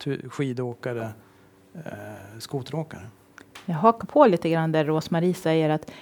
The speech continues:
Speaker 2: man tror så mycket att de tycker si och de tycker så, och att det finns kanske, det finns ju konflikter, så är det ju, men man,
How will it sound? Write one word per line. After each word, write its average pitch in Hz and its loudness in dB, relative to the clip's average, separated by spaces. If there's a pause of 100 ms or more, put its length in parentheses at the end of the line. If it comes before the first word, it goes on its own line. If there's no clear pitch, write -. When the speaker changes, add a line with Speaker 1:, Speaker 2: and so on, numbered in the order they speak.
(360)
Speaker 2:
man 175 6
tror 269 6
så - 0
mycket 143 -2 (200)
att - -4 (240)
de 165 4
tycker 160 0
si 147 0
och 139 -2
de 143 0
tycker 143 -4
så, 131 -2
och 117 0
att 156 -4
det 151 -2
finns 214 4
kanske, 151 2 (520)
det - -4
finns 294 8
ju 180 8
konflikter, - 0
så 277 8
är 139 4
det 98 -2
ju, 107 0
men 170 2
man, 165 4